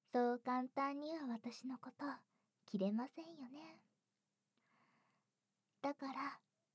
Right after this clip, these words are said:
これからも頑張ってくださいね。それじゃ、また明日。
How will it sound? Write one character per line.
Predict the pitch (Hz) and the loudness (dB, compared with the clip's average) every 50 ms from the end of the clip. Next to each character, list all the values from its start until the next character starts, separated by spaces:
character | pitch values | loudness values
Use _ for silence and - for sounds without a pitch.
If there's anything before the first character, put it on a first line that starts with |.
| _ _ _ _ _ _ _ _ | _ _ _ _ _ _ _ _
こ | - 196 190 | 0 4 4
れ | 202 214 220 | 4 4 2
か | - 240 247 | 0 -2 -2
ら | 247 254 | -2 -2
も | 240 214 | -2 -4
頑 | 190 - 220 226 233 240 | -6 -6 -4 -4 -4 -4
張 | 262 285 | -6 -10
っ | 277 | -12
て | - - 254 | -10 -12 -12
く | - 233 | -12 -10
だ | 220 254 | -12 -12
さ | 254 - 311 | -12 -12 -12
い | 302 277 | -12 -10
ね。 | 269 285 320 349 - - _ _ _ _ _ _ _ _ _ _ _ _ _ _ _ _ _ _ _ _ _ _ _ _ _ _ _ | -10 -10 -12 -12 -14 -18 _ _ _ _ _ _ _ _ _ _ _ _ _ _ _ _ _ _ _ _ _ _ _ _ _ _ _
そ | - - 226 | -6 0 2
れ | 208 220 | 2 2
じ | 269 - - - - 339 | 0 -4 -8 -10 -10 -8
ゃ、 | - - _ _ _ _ _ _ _ _ - | -10 -10 _ _ _ _ _ _ _ _ 2
ま | 196 190 190 | 4 4 4
た | 190 - 202 | 4 0 -2
明 | 208 226 247 240 | -2 -2 -4 -6
日。 | 247 - - - - 330 - | -8 -10 -10 -6 -6 -6 -6